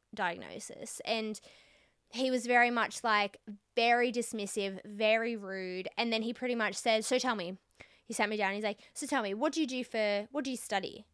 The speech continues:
And I was like, "Well, you know, I've done a, I've done a psych degree.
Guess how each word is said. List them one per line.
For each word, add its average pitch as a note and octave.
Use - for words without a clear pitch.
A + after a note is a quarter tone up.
And A#3+
I B3+
was C4
like, C4
"Well, A#3
you B3+
know, G#3
I've A3+
done A3
a, G3
I've A3
done G3+
a F#3+
psych C#4+
degree. -